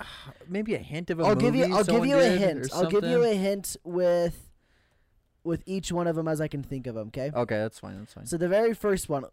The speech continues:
Speaker 2: I'll guess. Well, I'm gonna have you guys guess before I say the hint, just so you can have some random throw out there, you know?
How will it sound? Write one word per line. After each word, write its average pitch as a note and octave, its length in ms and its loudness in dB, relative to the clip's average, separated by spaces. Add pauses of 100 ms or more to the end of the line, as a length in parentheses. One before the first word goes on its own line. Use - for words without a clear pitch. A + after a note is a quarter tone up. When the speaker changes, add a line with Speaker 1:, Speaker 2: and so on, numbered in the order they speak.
Speaker 2:
I'll F#3 280 -2 (120)
guess. A3+ 360 2
Well, F3 120 0
I'm G#3 60 2
gonna A#3+ 120 0
have B3 140 2
you A#3 80 0
guys F#3+ 180 2
guess D#3 300 0
before D3 420 -6
I E3 80 -2
say F3+ 220 -2
the F#3 100 2
hint, F3 380 -4
just D3 180 0
so D3+ 60 -2
you C#3+ 40 0
can C#3+ 80 -2
have C#3 140 -4
some C3 180 -6
random C3 320 -4
throw A#2+ 220 -4
out B2 140 -4
there, C#3 100 -2
you D3 100 -2
know? D3+ 180 -4